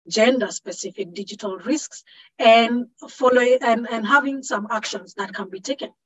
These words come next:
So number one would be raising awareness, education and awareness, uh, campaigns to help women to understand the risks that they are facing online or they could face online and how to protect themselves, not to find themselves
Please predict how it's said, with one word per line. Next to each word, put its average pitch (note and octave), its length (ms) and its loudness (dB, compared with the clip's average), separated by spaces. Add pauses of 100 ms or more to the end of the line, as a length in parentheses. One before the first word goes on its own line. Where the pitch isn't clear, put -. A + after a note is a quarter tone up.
(140)
So A#3 140 2
number G#3+ 240 4
one A3+ 240 4
would G3 100 -4
be G3+ 160 -2
raising A3 380 -2
awareness, A3 520 -2 (380)
education A#3 480 0
and A#3 100 -4
awareness, G#3 680 -2
uh, G#3+ 180 -2
campaigns A3 680 -2 (260)
to A3+ 100 -6
help G#3 280 2
women C4 360 -4
to B3+ 80 -4
understand A3+ 460 -4
the G3+ 80 -4
risks A#3 340 -8
that G3+ 300 -10
they G3+ 120 2
are G3+ 100 -2
facing C4 460 -6
online G#3+ 420 -6 (240)
or A#3+ 180 4
they G#3 140 -2
could F#3 240 -10
face E4 280 -2
online G#3 440 -8 (280)
and F#3 160 -4
how G#3 140 2
to G3 160 -10
protect - 480 -14
themselves, - 400 -16
not B3 200 2
to B3+ 100 -6
find C4 240 -2
themselves A3 480 -2